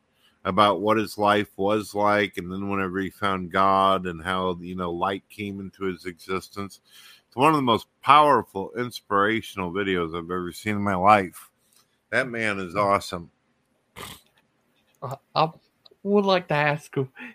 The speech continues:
Speaker 2: does he have a daughter or a wife named Holly?
Speaker 1: Don't know.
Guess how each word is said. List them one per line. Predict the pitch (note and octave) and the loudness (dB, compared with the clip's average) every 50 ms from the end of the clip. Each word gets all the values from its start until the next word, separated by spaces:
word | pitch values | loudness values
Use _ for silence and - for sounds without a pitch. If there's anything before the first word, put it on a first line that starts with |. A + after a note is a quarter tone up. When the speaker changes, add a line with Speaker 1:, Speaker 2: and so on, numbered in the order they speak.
| _ _ _ C#3 | _ _ _ -2
Speaker 2:
does | D3 D#3 D3+ | -2 0 2
he | F3 | 2
have | F3 E3+ E3 D#3+ | 2 2 4 4
a | D3 C3 | 0 0
daughter | B2 B2 A#2 B2 B2+ C3 C3+ C#3+ | 0 -2 -2 0 0 2 2 2
or | C#3 C3 | 2 2
a | B2 B2 | 2 0
wife | A2+ A2 A2 A2+ A#2+ - - _ _ | 0 0 0 0 0 -2 -8 _ _
named | B2 B2 A#2 A2 | -10 -8 -8 -10
Holly? | G#2 - - - A2+ G#2+ G#2+ A2 A2+ A#2+ B2+ C3+ C3+ - _ _ _ _ _ _ _ _ _ _ _ _ _ _ _ _ _ _ _ _ _ _ _ _ _ _ | -14 -20 -14 -8 -6 -6 -6 -6 -8 -12 -14 -14 -16 -20 _ _ _ _ _ _ _ _ _ _ _ _ _ _ _ _ _ _ _ _ _ _ _ _ _ _
Speaker 1:
Don't | F#2 G2 G2 F#2+ F#2 | -2 -2 -2 -2 -2
know. | F#2+ G2 G2+ G#2 F#2+ D#2+ | -2 0 0 -2 -4 -8